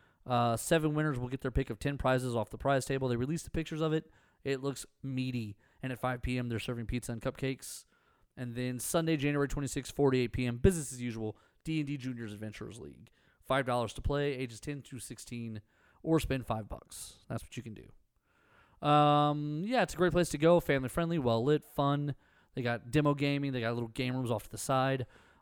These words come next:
Uh, this year, we're gonna, really gonna be pushing the gaming aspect of it. It's just one of those things that they wanna grow. So if there's a game you like to play, if you're a, a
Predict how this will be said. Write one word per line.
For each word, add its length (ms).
Uh, 320
this 300
year, 180
we're 140
gonna, 140
really 180
gonna 120
be 80
pushing 360
the 80
gaming 400
aspect 420
of 120
it. 60
It's 200
just 140
one 80
of 60
those 120
things 220
that 100
they 80
wanna 220
grow. 520
So 120
if 60
there's 140
a 40
game 340
you 80
like 140
to 100
play, 400
if 160
you're 220
a, 120
a 40